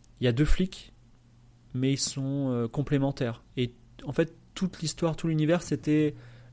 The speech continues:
une histoire de double, de yin-yang, euh, de, euh, de balance, d'équilibre. Alors, on n'a pas tout gardé, malheureusement. Mais en gros, c'était un, une variation sur, euh, le flashback, le futur. C'est une variation sur la dualité. Donc, j'essaie de faire des, des,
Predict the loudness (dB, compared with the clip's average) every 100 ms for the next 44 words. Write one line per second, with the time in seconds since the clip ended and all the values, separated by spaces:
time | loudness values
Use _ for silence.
0 | -8 -6 -2 0 0 0 0 0 -4 -6
1 | -16 -10 -6 -2 0 2 2 2 -2 -4
2 | -6 -6 -6 -6 -6 -4 -2 -2 -2 -2
3 | -4 -4 0 2 0 -2 -6 -6 0 0
4 | 0 -2 -2 -4 -4 -4 -2 -2 -4 -4
5 | -4 -4 -6 -6 -18 -20 -8 -4 0 4
6 | 4 4 -2 -8 -4 -2 0 2 4 4
7 | 2 -2 -4 -4 -4 -2 0 0 0 -2
8 | 0 0 -2 -4 -2 -2 0 -2 -2 -14
9 | -12 0 6 6 6 2 4 4 6 4
10 | 4 -4 -8 -8 -6 -2 0 4 2 2
11 | 0 0 0 -2 -8 -20 -20 -20 -18 -18
12 | -8 -4 -2 -2 -4